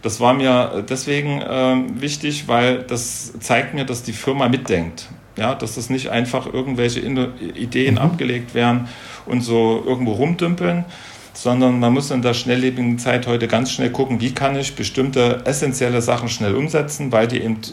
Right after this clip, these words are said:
Speaker 1: sehr neuralgisch sind, ob das Produkt lebt oder nicht lebt.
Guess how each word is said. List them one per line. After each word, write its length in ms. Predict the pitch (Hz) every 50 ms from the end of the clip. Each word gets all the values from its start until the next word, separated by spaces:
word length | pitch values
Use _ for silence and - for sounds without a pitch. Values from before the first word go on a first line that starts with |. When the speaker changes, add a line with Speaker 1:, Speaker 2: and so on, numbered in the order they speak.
| -
Speaker 1:
sehr 280 | - 101 - 113 113 120
neuralgisch 500 | 120 110 104 101 101 110 117 131 123 120
sind, 240 | - - 113 110 110
ob 180 | 95 - - -
das 180 | - 104 101 -
Produkt 380 | - - 107 98 101 101 -
lebt 260 | - 101 107 104 -
oder 160 | - 92 92 95
nicht 200 | 107 - - -
lebt. 300 | 90 90 - - -